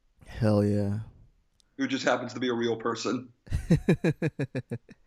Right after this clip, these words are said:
Speaker 1: Yeah.
Speaker 2: Um,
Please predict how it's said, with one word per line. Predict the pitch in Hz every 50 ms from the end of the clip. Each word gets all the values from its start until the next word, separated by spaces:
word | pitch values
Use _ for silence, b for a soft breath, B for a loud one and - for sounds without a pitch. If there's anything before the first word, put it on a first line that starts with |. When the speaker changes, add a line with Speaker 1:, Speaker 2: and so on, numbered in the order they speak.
| b b b b b b b b b b b b b b b b b b _ _ _ _ _ _ _ _ _ _ _ _ _ _ _ _ _ _ _ _ _ _ _ _ _ _ _ -
Speaker 1:
Yeah. | 117 120 156 165
Speaker 2:
Um, | 147 117 117 117 117 113 110 110 110 107